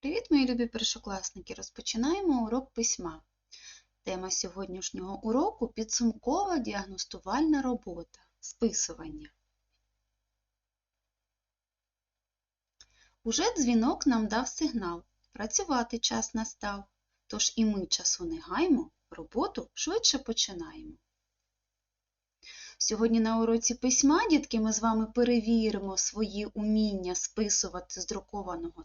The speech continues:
тексту, писати слова, з'єднуючи букви правильно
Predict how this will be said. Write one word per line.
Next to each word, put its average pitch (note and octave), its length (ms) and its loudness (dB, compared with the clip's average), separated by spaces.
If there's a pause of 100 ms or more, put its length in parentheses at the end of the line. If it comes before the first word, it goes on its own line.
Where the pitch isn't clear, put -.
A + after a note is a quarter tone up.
тексту, A#3+ 680 -4 (520)
писати C#4+ 520 4
слова, F#3+ 840 0
з'єднуючи G#3+ 880 2
букви G3 640 -6
правильно F#3+ 960 2